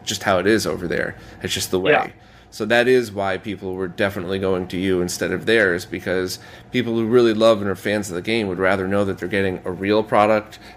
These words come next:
Speaker 1: that the money's going to the right places, they're not just throwing their money away to some bootlegger. So that's definitely why people went to you, and that's, that's a testament to you guys, of course.
Speaker 2: And I think that, that that's just something, Wonder Boy was the first game where we really had something like that crop up,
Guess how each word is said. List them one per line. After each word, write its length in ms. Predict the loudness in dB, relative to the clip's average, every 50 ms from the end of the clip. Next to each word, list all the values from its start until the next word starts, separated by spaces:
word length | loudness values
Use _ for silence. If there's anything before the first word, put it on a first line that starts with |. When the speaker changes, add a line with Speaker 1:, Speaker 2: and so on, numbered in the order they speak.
| -16
Speaker 1:
that 100 | -16 -12
the 80 | -10 -6
money's 320 | -2 0 0 0 0 -2
going 300 | 0 0 2 2 2 2
to 40 | 0
the 120 | 0 0 2
right 260 | 2 2 2 0 -2
places, 480 | -2 0 0 0 -2 -2 -4 -4 -4
they're 80 | -2 -2
not 140 | -2 -2 -2
just 200 | -4 -6 -8 -4
throwing 260 | -2 0 2 2 2
their 80 | 2 2
money 180 | 2 2 2 2
away 220 | 2 2 2 0
to 80 | 0 -2
some 180 | -4 -6 -6
bootlegger. 680 | -4 -4 -4 -4 -2 -2 -2 -2 -2 -2 -2 -2 -4 -6
So 260 | -8 -8 -6 -2 -2
that's 180 | -2 -2 -4 0
definitely 460 | 2 2 2 2 0 -6 -4 -4 0
why 160 | 0 0 0
people 260 | 0 -4 -8 -6 -4
went 220 | -4 -4 -4 -6 -6
to 80 | -4
you, 240 | -2 0 0 0 0
and 120 | -2 -2
that's, 300 | -2 -4 -4 -4 -8 -12 -12 -18 -20 -20 -20 -14 -4
that's 180 | -4 -2 -2
a 60 | -2 -4
testament 480 | 0 0 0 0 0 -4 -4 -4 -4 -4
to 40 | -2
you 160 | 0 2 2
guys, 240 | 2 2 0 -4 -8
of 160 | -12 -14 -10
course. 320 | -8 -8 -8 -8 -14 -16 -20 -20 -20 -20 -20 -20 -20 -20 -20 -20 -20 -20 _ _ -20 -20 -20 -12 -8
Speaker 2:
And 100 | -4 -4
I 60 | -2
think 180 | 0 0 -2 0
that, 280 | 2 0 0 0 -4 -8
that 380 | -4 0 0 2 2 0 -2 _ _ _ _ _ _ _ _ _ _ _ _ _ _ _ _ _ _ _ _ _ -10
that's 260 | -4 -2 -2 -2 0
just 220 | 0 0 0 0 2
something, 540 | 2 0 2 2 0 0 2 0 -2 0 2
Wonder 260 | 2 2 2 2 0
Boy 240 | 2 2 2 2 2
was 180 | 0 -2 -2
the 80 | -4 -8
first 380 | -6 0 0 2 2 2 0
game 180 | 2 2 2 4
where 140 | 4 2 2
we 140 | 4 2 2
really 260 | 4 4 4 2 2
had 260 | 2 0 0 0 0
something 300 | 0 0 2 2 2 2
like 220 | 2 2 2 2
that 220 | 2 0 0 -2 -4
crop 360 | -4 0 0 0 0 0 0
up, 320 | 2 2 2 0 -2 -10